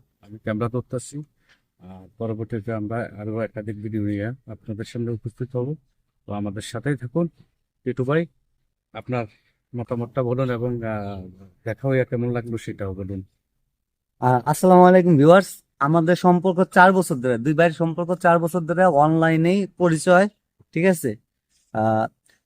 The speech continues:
Speaker 2: চার বছরে আমাদের এই প্রথম, চার বছর পর আমরা একসাথে হইছি। আমার,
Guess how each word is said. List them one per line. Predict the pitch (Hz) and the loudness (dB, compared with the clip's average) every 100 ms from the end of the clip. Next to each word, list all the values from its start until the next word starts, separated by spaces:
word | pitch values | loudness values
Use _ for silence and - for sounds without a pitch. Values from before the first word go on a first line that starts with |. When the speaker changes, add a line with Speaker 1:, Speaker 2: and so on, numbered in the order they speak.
| _ | _
Speaker 2:
চার | - 170 | 4 6
বছরে | 180 180 185 175 208 | 6 2 2 4 4
আমাদের | 175 165 170 170 | 4 4 4 4
এই | 196 202 | 4 6
প্রথম, | 202 185 170 127 | 4 4 4 2
চার | - 165 | 4 4
বছর | 180 175 180 | 4 2 0
পর | 190 202 | 2 4
আমরা | 175 165 175 - | 6 6 4 2
একসাথে | 151 - 160 131 | -4 0 2 2
হইছি। | 113 - 101 - _ _ _ _ _ - | 0 -4 -14 -14 _ _ _ _ _ -4
আমার, | 127 139 147 135 | 4 6 4 0